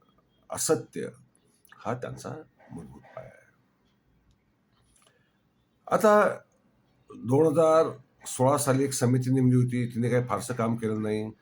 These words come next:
म्हणून दोन हजार वीस साली पुन्हा एक समिती नेमली गेली, सोळा सदस्य समिती. आणि कशासाठी नेमली गेली ती?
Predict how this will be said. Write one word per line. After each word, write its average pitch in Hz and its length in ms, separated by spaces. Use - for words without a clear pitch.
म्हणून 120 180
दोन 120 160
हजार 123 160
वीस 170 400
साली - 320
पुन्हा 185 260
एक 180 120
समिती 131 380
नेमली 123 160
गेली, 127 180
सोळा 123 320
सदस्य 101 440
समिती. 80 440
आणि 143 80
कशासाठी 185 440
नेमली 190 260
गेली 185 140
ती? 190 220